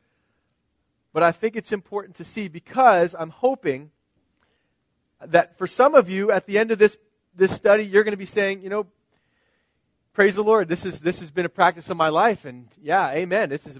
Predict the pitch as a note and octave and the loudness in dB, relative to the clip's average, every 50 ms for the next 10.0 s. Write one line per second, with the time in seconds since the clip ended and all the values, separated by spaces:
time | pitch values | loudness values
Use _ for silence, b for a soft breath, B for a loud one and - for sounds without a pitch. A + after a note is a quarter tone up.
0 | B2+ _ - - - D#3 C#3 D#3 F3 G3 G#3 G3 - F#3+ D#3+ - - G3 G#3+ G3+ | -20 _ -20 -20 -20 -12 -2 0 2 2 2 -2 -6 -8 -12 -8 -6 -4 -2 -2
1 | D#3 C#3+ - F#3 F3+ F3 E3+ F3 E3 D#3+ D#3 E3+ F#3 F#3 F3+ D3 - - - E3+ | -2 -2 -4 -6 -6 -4 -4 -6 -4 -2 0 2 2 2 0 -2 -4 -6 -2 0
2 | F#3+ G#3 A3 G3 D3+ E3 D3+ C3+ D3 D3 D3+ D3+ C#3+ C#3+ C#3 C3 D3 D3 D3+ D3+ | 2 2 2 0 0 -4 -6 -6 -6 -6 -4 -2 -2 -2 -2 -4 -6 -8 -8 -10
3 | C#3+ - D3 B2+ C3+ C3 A#2+ A2+ A2+ A#2+ D#3+ E3+ F3+ F#3 F#3 F#3+ E3 E3+ F3+ F3 | -12 -16 -16 -14 -14 -14 -14 -16 _ -4 -2 0 0 -2 -4 -6 -8 -6 -6 -6
4 | E3+ - _ - E3 D#3+ E3+ D#3+ D3+ C#3+ C3 _ - C#3 B2+ A#2+ A#2+ A#2 A#2 B2 | -8 -10 _ -10 -10 -10 -10 -12 -14 -18 -20 _ -18 -14 -14 -12 -12 -14 -16 -18
5 | C3+ D3 D3 C#3+ - C3+ - _ C#3+ C#3 C#3 C#3+ C#3+ C#3 C3+ A2 C3 B2 - _ | -16 -16 -18 -18 -20 -20 -20 _ -18 -10 -4 -2 -2 -2 -4 -6 -10 -14 -14 _
6 | - C3+ D#3 E3+ E3 D3+ C3 B2 A#2 A2+ A#2 C3 B2+ A#2+ A2+ G#2+ G#2+ _ _ _ | -8 -6 -4 -4 -4 -6 -8 -10 -10 _ -10 -10 -10 -10 -10 -14 -18 _ _ _
7 | _ _ _ _ _ _ _ _ _ - C3 C#3 - - E3 E3 - D3 B2+ B2 | _ _ _ _ _ _ _ _ _ -4 -4 -4 -4 -6 -10 -10 -10 -12 -12 -10
8 | A#2+ A#2+ A#2+ A#2+ B2 A#2+ - - - C3+ B2+ A2+ A2 - _ _ D3+ D#3 F3+ F#3+ | -8 -10 -10 -10 -14 -16 -18 -16 -14 -12 -12 -12 -14 -20 _ _ -8 -8 -8 -8
9 | F3+ - F3+ - - _ F3 E3 E3 D#3 C#3+ - _ - - F3 C#3 A#2 A#2+ | -10 -12 -14 -16 -16 _ -10 -8 -8 -8 -12 -16 _ -8 -6 -6 -6 -6 -10